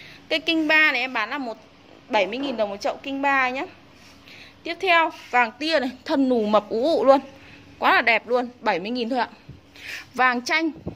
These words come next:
hoa của nó này, hoa của nó màu vàng xanh rất là đẹp, cũng cây to, bảy mươi nghìn đồng một chậu vàng chanh.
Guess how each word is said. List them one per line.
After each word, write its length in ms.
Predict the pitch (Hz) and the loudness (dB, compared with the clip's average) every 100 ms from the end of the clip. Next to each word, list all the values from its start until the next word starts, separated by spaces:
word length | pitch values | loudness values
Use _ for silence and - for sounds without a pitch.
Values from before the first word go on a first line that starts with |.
| - | -2
hoa 180 | 277 254 | 2 2
của 80 | 202 | 2
nó 220 | 185 233 | 0 0
này, 160 | 294 - - | -2 -10 -8
hoa 160 | 254 247 | -2 -2
của 100 | 180 | -2
nó 80 | 165 | -8
màu 180 | 214 | -10
vàng 260 | 208 202 180 - - - - - | -2 -2 -2 -12 -20 -20 -20 -20
xanh 320 | - 285 254 | -6 -4 -2
rất 60 | 269 | -2
là 120 | 339 | -2
đẹp, 260 | 214 196 - - | -2 -6 -8 -16
cũng 160 | - - | -14 -4
cây 160 | 254 | -4
to, 320 | 247 247 240 233 208 | 2 4 4 2 -2
bảy 180 | 185 | 0
mươi 100 | 165 | 0
nghìn 180 | 220 226 | -4 -4
đồng 140 | 208 190 | -2 -4
một 80 | |
chậu 160 | 196 - | -6 -6
vàng 220 | 214 190 | -6 -8
chanh. 280 | - 254 | -2 -2